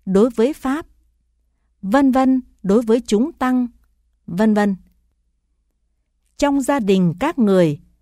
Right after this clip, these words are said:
phàm có vật được bố thí nào, tất cả đều được chia sẻ hoàn toàn và vô tư cho những vị có trì giới và các thiện nhân. Các ông nghĩ thế nào,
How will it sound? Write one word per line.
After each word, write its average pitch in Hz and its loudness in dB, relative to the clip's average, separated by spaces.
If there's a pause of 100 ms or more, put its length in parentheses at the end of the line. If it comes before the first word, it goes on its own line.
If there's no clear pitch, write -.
(320)
phàm 214 -2
có 220 -4
vật 196 -2
được 175 -2
bố 196 2
thí 226 -2
nào, 180 -4 (440)
tất - -6
cả 165 -4
đều 196 0
được 180 -2
chia 294 -2
sẻ 175 -4
hoàn 190 -4
toàn 180 -2
và 165 -2
vô 269 0
tư 254 -4 (340)
cho 285 0
những 254 0
vị 202 -2
có 202 0
trì 190 0
giới 202 0 (160)
và 170 -4
các - -8
thiện 196 -4
nhân. 220 2 (1300)
Các 349 -2
ông 277 0
nghĩ 262 0
thế 254 -2
nào, 185 -4